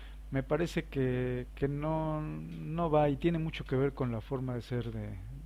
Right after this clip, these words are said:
de nosotros los mexicanos, que manejamos siempre un doble discurso, ¿no? Por un lado, eh, te decimos que te amamos y por el otro lado te engañamos. Eh, no sé. Eh, hay muchas cosas al respecto. Por ejemplo,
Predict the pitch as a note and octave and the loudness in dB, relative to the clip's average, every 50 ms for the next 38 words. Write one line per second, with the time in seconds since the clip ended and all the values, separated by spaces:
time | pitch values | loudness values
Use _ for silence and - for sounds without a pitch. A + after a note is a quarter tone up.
0 | - C3 A#2+ A#2+ A#2 A#2 A#2 A2 - C3 B2 - B2 A#2 A#2 G#2+ G#2+ A2+ A2 - | -10 -8 -6 -6 -4 -4 -6 -4 -4 -4 -4 -2 -2 -2 -2 -4 -4 -4 -6 -6
1 | - A2 - B2 B2+ C3 B2 - - - A#2 A#2 B2 B2 A#2+ B2 A#2 - C3+ C3+ | -6 -4 0 0 0 0 -2 -4 -6 -6 -6 -4 -4 -4 -4 -4 -2 0 0 0
2 | C#3 C3 A#2+ - C3+ C3 B2+ A#2 - B2+ B2 B2 A#2+ C3 C3 B2+ B2 A#2+ A2 G#2+ | 2 0 -2 -2 -2 -2 -2 -2 -2 -4 -2 0 2 2 2 2 2 0 -2 -4
3 | - - - B2+ A#2+ G#2+ - - A#2+ A#2 A#2+ C#3+ C#3 C#3+ C3+ C3 C3+ C#3 C#3 C#3 | -8 -6 -4 -4 -4 -4 -4 -4 -4 -2 -2 -2 -2 0 0 0 2 2 4 4
4 | C#3 C3+ C3 B2+ B2 - - - - - - - - - - - - - - - | 4 4 4 2 0 -4 -8 -12 -14 -14 -14 -14 -14 -14 -14 -14 -14 -14 -14 -12
5 | - - B2 A#2 A#2 A#2 A#2 A#2 A#2 A#2 A2+ - - - B2 A#2 A2+ A2 - - | -8 -6 -4 -2 -2 -2 -2 -2 -2 -4 -6 -6 -4 -2 0 0 0 0 -2 -2
6 | C#3 C3 B2+ A#2 - - B2 - - B2 A#2+ A#2+ B2+ C3+ C#3+ D3+ D#3 D3 A#2 B2 | -2 0 0 -2 -4 -4 -6 -2 -2 0 0 2 2 2 2 2 0 0 -2 -4
7 | A2+ - A#2+ B2 C3 C3+ B2+ C3+ B2+ B2 B2+ C3 C#3 C3+ B2 - - A2+ A2+ A2 | -2 -2 0 2 2 2 2 2 2 2 4 4 4 4 2 0 -2 -2 -2 -2
8 | A2 A2 A2+ A#2 A2 G#2+ G#2+ G#2+ G#2+ G#2 - - - - - - - - - - | -2 -2 -2 0 0 0 -2 -2 -4 -6 -8 -10 -12 -14 -14 -14 -14 -14 -14 -14
9 | - - - - - - - - - - - - - C#3 A#2+ A#2 A2+ A2+ A2+ A2+ | -14 -14 -14 -14 -14 -14 -14 -14 -14 -14 -12 -8 -6 -4 -4 -2 -2 -2 -4 -4
10 | A2 A2 A2 A2 A2 A2 A2 A#2+ - - - - - - - D3 D3 C#3 A#2+ - | -4 -4 -6 -6 -8 -8 -8 -10 -10 -12 -14 -14 -12 -10 -6 -4 -4 -4 -4 -4
11 | - A#2 G#2 - - - - - - - - - - - - - - - - - | -4 -4 -6 -6 -10 -12 -14 -14 -14 -14 -14 -14 -14 -14 -14 -14 -14 -14 -14 -14
12 | - - - - - - - - - F#3+ F3 E3 D#3+ E3+ F3+ E3+ F3 F3+ - - | -14 -14 -14 -14 -14 -14 -12 -10 -8 -4 -4 -2 0 0 0 0 0 -2 -2 -4
13 | C3+ - - E3 D3+ D#3 D3 - - - - A3+ F3 C3+ C#3+ C#3+ - - - B3 | -6 -4 -2 0 2 0 0 -2 -4 -6 -4 -2 -2 0 0 -2 0 0 -2 -2
14 | G#3 - G3+ E3 E3 E3+ E3 D#3 - G3+ F#3+ E3+ - E3 D#3+ D#3 D#3 | 0 0 0 0 2 0 0 0 2 0 0 0 0 2 2 2 0